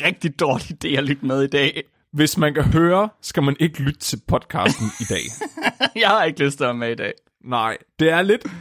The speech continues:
Speaker 2: det er meget, altså ligesom alt andet med den her podcast, så er det her noget, der er kommet til ret organisk af sig selv over tid.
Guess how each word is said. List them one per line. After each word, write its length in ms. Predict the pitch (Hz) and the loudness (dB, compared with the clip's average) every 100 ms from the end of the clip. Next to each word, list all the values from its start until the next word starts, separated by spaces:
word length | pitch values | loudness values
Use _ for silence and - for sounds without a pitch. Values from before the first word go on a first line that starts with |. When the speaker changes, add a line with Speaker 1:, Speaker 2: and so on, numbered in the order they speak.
| - | 0
Speaker 2:
det 40 | 180 | 2
er 40 | |
meget, 260 | 175 202 277 | 4 4 4
altså 220 | - - | 2 2
ligesom 380 | 175 220 254 294 - | 2 2 0 -4 0
alt 200 | 254 208 | -2 0
andet 320 | 185 208 247 | -2 0 0
med 80 | 175 | -2
den 140 | 165 | -2
her 80 | 170 | -2
podcast, 720 | - 170 - 113 92 - - | 0 -2 -2 -2 -2 -4 -6
så 140 | - | 0
er 40 | 185 | 2
det 160 | 185 | 4
her 100 | 185 | 4
noget, 380 | 170 156 147 175 | 4 4 4 4
der 60 | 147 | 2
er 40 | |
kommet 320 | 147 147 117 | 0 0 0
til 160 | 113 160 | 0 0
ret 200 | 160 143 - | 0 -4 -2
organisk 600 | 123 160 143 101 - - - | -2 0 0 -2 -8 -12 -4
af 120 | 113 | -4
sig 120 | - | -2
selv 260 | - 160 147 | -2 -2 -2
over 120 | 101 | -4
tid. 300 | 101 - 190 | -4 0 0